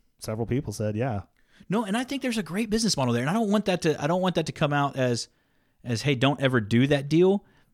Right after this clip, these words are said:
Speaker 2: but don't ever put your money in it." That's
Speaker 1: Yeah.
Speaker 2: so, mm, get an option agreement. Try to sell it to the neighbors. Do that legwork if that's where you find a sweat equity in there and you make the money that way. I'm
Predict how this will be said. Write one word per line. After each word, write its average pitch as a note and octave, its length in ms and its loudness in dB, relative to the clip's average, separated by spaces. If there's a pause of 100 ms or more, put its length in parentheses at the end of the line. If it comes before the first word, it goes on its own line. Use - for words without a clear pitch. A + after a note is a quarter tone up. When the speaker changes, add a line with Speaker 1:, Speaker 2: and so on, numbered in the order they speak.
(180)
Speaker 2:
but A2+ 80 -8
don't B2 140 4
ever C3 100 2
put A2+ 160 0
your G#2+ 60 2
money G#2+ 220 2
in A#1+ 80 -14
it." - 100 -18 (920)
That's C3+ 220 2
Speaker 1:
Yeah. D#3+ 60 -2
Speaker 2:
so, D3+ 160 6
mm, C#3 340 -2
get G3 120 6
an G3+ 60 4
option F#3 280 2
agreement. A#2 280 2
Try D#3+ 120 0
to D#3 60 0
sell E3+ 180 4
it D#3+ 60 2
to E3 80 2
the D3+ 60 4
neighbors. C#3+ 320 2
Do F3+ 160 4
that G3+ 200 2
legwork D3+ 380 2
if C3 100 0
that's D3+ 220 0
where E3 80 4
you E3 120 0
find E3 280 -2
a B2+ 40 -6
sweat C#3+ 260 2
equity F3 260 2
in F3 80 2
there F3 120 0
and C3+ 140 4
you D3+ 80 6
make C#3 220 4
the D#3+ 60 4
money D3+ 200 4
that D#3 160 2
way. F#3+ 140 2
I'm A3+ 240 -2